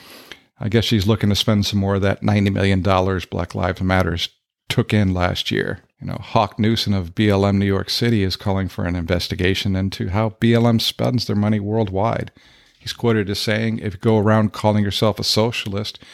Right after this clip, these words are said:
you have to ask, how much of our own personal money is going to charitable causes?" It's really sad because it makes people look,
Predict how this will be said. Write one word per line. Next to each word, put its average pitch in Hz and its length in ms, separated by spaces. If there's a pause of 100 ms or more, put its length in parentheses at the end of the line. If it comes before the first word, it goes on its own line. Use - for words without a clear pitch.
(200)
you 107 100
have 113 260
to - 140
ask, 127 440 (480)
how 120 140
much 127 200
of 113 120
our 117 60
own 117 160
personal 117 440
money 120 280
is 107 140
going 107 320
to 113 100
charitable 107 460
causes?" 104 640
It's - 180
really 110 400
sad 120 480
because 98 300
it - 120
makes 104 220
people 107 340
look, 104 220